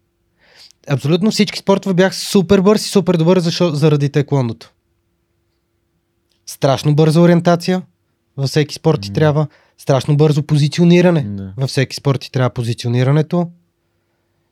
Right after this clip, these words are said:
Speaker 1: и да си готов да се адаптираш, да промениш и, разбира се, памет, мускулите да, да работят,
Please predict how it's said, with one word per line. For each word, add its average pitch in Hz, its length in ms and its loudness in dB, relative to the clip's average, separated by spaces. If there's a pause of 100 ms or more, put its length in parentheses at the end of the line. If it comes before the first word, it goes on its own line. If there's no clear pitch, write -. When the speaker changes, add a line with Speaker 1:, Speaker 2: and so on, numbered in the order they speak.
(100)
Speaker 1:
и 170 60 0
да 170 80 2
си 180 160 -2
готов 160 260 2
да 135 80 -2
се 127 140 -4
адаптираш, 147 640 -2 (420)
да 139 80 -4
промениш 127 580 -2 (280)
и, 156 120 0
разбира 147 320 2
се, 165 300 0 (800)
памет, 143 440 0
мускулите 135 520 -2
да, 131 180 0
да 113 200 -2
работят, - 800 -6